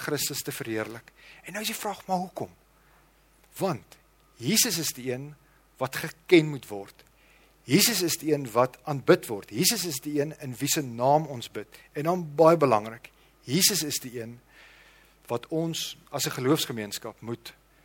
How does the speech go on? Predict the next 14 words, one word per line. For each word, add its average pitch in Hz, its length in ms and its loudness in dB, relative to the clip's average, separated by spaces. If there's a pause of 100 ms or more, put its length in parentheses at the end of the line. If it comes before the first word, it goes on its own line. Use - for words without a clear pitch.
(220)
moet 127 140 -10
verheerlik. 107 640 -2 (720)
Ons, 165 460 -2 (840)
ons 190 220 0 (160)
sien 202 200 0
dit 98 300 -8 (840)
in 127 120 -6
Handelinge 143 560 -2
hoofstuk 123 480 -6
vier. 107 360 -8 (2500)
So 131 160 -8
Petrus 202 400 4
en 190 140 -2
Johannes 165 400 4